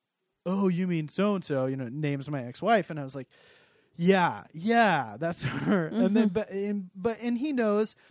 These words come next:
Speaker 1: my boss, you know, because my daughter comes into work and that kind of stuff, and I've had to leave for, like, court things.
Speaker 2: Yeah.
Speaker 1: And so he knows a little bit of the turmoil that's been going on there.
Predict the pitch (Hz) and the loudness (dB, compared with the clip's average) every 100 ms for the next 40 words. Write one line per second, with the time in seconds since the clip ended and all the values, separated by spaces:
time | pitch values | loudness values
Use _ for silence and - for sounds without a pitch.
0 | _ - 240 226 233 - 226 220 170 185 | _ -6 -2 2 0 -2 -4 0 0 -2
1 | 190 185 190 170 175 170 185 160 160 151 | -4 -2 0 0 0 -2 -4 -4 -2 2
2 | 156 151 - 151 143 - - _ 160 156 | 2 2 -2 -6 -8 -14 -20 _ -6 -4
3 | 165 147 160 156 151 151 165 151 147 156 | -6 -2 -2 0 -2 0 0 0 0 2
4 | 151 - 143 139 127 - 170 143 160 151 | 0 -2 -2 -2 -4 -4 -2 0 0 -2
5 | 147 190 165 170 170 170 165 170 156 156 | -2 -2 -2 0 2 4 4 4 4 0
6 | 151 151 139 - 180 160 147 143 139 156 | 0 0 -4 -4 -2 0 0 0 -2 -4
7 | 143 131 135 147 185 147 143 | -4 -4 -2 2 2 2 -2